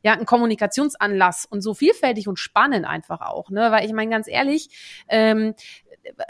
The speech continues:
was ich ab und zu beobachte, ist, es gibt dann auch Führungsetagen, die teilen dann über LinkedIn zum Beispiel irgendwelche Beiträge ihrer Mitarbeiter oder ihres Unternehmens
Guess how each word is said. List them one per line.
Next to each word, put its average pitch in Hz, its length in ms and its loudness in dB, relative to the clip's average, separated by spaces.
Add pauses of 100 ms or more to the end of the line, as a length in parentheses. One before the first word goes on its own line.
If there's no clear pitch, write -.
was 254 180 4
ich 311 160 0
ab 311 80 0
und 294 100 0
zu 269 140 -2
beobachte, 262 560 0
ist, 240 160 -6
es - 240 -12
gibt 262 180 -6
dann 247 120 0
auch - 160 -4
Führungsetagen, 233 920 -2
die 220 460 -2
teilen 254 500 -4
dann 247 320 -2
über 208 240 -2
LinkedIn 196 380 -4
zum 247 180 -6
Beispiel 220 720 0 (320)
irgendwelche 226 420 0
Beiträge 220 600 0
ihrer 190 240 -4
Mitarbeiter 254 600 -4
oder 196 140 -4
ihres 190 240 -6
Unternehmens 214 540 -4